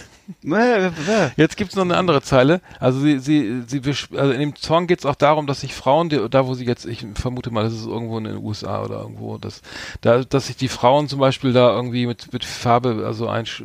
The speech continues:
Speaker 2: so, dass sie eben sozusagen
Speaker 1: Schminken.
Speaker 2: äh, die schminken, dass sie die Haare, dass sie blondiert
Speaker 1: Ja.
Speaker 2: sind und so. Das steht hier, die Yankee Girls und so, „Give me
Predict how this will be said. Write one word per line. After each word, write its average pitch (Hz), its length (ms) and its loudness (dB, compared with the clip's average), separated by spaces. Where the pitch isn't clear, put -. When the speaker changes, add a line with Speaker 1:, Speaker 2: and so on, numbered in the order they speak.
Speaker 2:
so, 117 140 -8
dass 110 160 -6
sie 131 100 -2
eben 120 260 -4
sozusagen 113 580 0
Speaker 1:
Schminken. 139 440 0
Speaker 2:
äh, 131 160 4
die 127 100 -2
schminken, 110 420 0
dass 120 160 -2
sie 135 60 -4
die 120 100 4
Haare, 117 300 4
dass 113 180 -2
sie 123 80 -8
blondiert 117 420 0
Speaker 1:
Ja. 113 60 2
Speaker 2:
sind 101 140 4
und 107 120 0
so. 113 80 -2
Das 107 140 -2
steht - 200 -6
hier, 120 100 -4
die 110 140 -6
Yankee 120 320 -2
Girls 123 360 -2
und 120 80 -10
so, 120 260 -2
„Give 123 340 -4
me 123 100 2